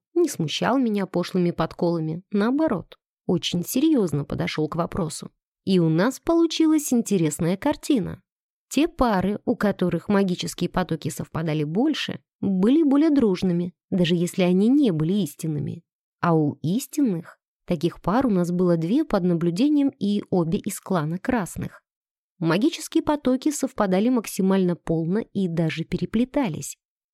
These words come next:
Это не значит, что у них направления магии были обязательно одинаковыми. Но это точно означало, что они могли свободно делиться магией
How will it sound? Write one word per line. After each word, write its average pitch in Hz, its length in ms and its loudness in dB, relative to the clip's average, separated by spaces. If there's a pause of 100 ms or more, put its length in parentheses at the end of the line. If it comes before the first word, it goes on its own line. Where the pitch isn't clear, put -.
(260)
Это - 200 -2
не 233 160 2
значит, 262 460 -2
что 160 300 -2
у 170 160 -2
них 175 260 0
направления 165 680 0
магии 170 440 -2
были 156 420 -2
обязательно 156 680 -2
одинаковыми. 165 800 -4 (300)
Но 165 180 2
это 180 220 0
точно 262 420 0
означало, 262 500 -2
что - 200 -4
они 220 180 0
могли 240 320 0
свободно 190 680 0
делиться 175 500 -2
магией 180 560 0